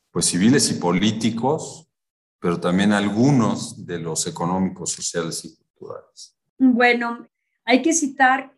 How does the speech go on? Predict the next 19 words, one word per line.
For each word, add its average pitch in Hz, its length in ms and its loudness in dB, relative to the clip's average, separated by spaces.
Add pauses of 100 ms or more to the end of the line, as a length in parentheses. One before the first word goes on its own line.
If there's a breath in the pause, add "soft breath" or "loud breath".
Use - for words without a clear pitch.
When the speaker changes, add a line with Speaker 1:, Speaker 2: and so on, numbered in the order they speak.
Speaker 2:
eh, 202 200 -12
que 220 160 0
durante 214 1000 -6
la 214 220 -4
era 269 280 0
talibán 220 580 -2
previa 240 320 -4
al 233 100 -16
conflicto, 247 840 -8
entre 202 420 -6
mil 226 240 -6
novecientos 226 680 -10
noventa 196 380 -6
y 196 120 -2
seis 220 420 -8
y 196 160 -4
el 208 100 -2
dos 254 220 -2
mil, 240 380 -4